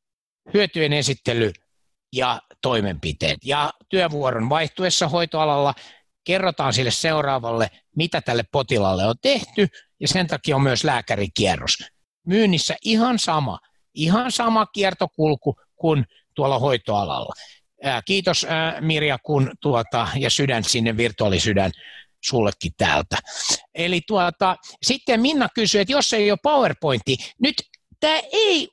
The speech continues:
ole I T-hanke. <laughs> Tää ei ole PowerPoint-kysymys. Laittakaa se vaikka videolla. Mä, Janihan just kertoi sen äsken. Moi, tässä Ruba. Mulla on sulle kaksi kysymystä.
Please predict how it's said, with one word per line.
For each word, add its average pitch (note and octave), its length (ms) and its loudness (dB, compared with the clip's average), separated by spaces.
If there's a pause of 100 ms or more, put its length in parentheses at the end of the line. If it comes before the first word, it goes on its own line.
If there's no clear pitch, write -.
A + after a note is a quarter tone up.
ole B3 360 2 (120)
I A3+ 280 2
T-hanke. A#2+ 960 0
<laughs> - 1600 -2
Tää A#3 220 2
ei D#4+ 400 0
ole F#3+ 120 2 (100)
PowerPoint-kysymys. C#4+ 1200 2 (420)
Laittakaa C4+ 640 0
se B3+ 140 0
vaikka C4+ 360 0
videolla. A#3 580 2
Mä, G#3+ 280 0
Janihan B3 460 2
just A#3 260 -2
kertoi E3 400 0
sen A2 160 2
äsken. - 460 -2 (720)
Moi, F4 460 2 (500)
tässä - 420 0 (140)
Ruba. C4 500 2 (640)
Mulla D#4 300 2
on B3+ 140 2
sulle B3+ 280 0 (100)
kaksi - 260 2
kysymystä. B2+ 680 -2